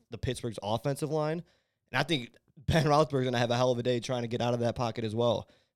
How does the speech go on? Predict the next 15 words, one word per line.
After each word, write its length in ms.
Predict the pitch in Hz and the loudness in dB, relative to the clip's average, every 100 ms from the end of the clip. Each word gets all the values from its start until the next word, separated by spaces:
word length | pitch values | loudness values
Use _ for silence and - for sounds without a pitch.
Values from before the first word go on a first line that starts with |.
| _ | _
along 260 | - 143 190 | 4 6 8
with 120 | 196 | 6
Kirk 160 | 208 208 | 4 2
Cousins 280 | 208 208 190 | 2 -2 -4
too. 320 | 233 190 120 - _ | 0 2 0 -6 _
So 220 | - 139 | 0 2
who 120 | 131 208 | 4 6
knows? 200 | 156 117 | 4 4
It 80 | |
could 140 | 120 175 | 0 2
be 100 | 180 | 2
a 60 | 165 | 2
fucking, 580 | 151 147 160 143 127 - - | -2 -4 -2 -2 -4 -8 -6
you 80 | |
know, 140 | 123 | 0